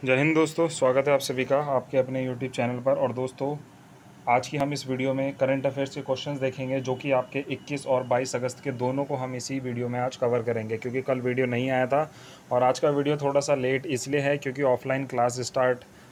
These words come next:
जो है चली रही है, आप लोगों की Offline classes में थोड़ा सा व्यस्त थे और इस वजह से आज जो है सुबह आप लोगों की करंट अफेयर की class आई नहीं है।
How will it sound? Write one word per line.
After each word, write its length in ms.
जो 160
है 140
चली 280
रही 180
है, 60
आप 160
लोगों 220
की 120
Offline 380
classes 360
में 160
थोड़ा 240
सा 160
व्यस्त 400
थे 140
और 220
इस 180
वजह 200
से 140
आज 240
जो 160
है 120
सुबह 240
आप 160
लोगों 160
की 80
करंट 260
अफेयर 180
की 80
class 420
आई 200
नहीं 220
है। 100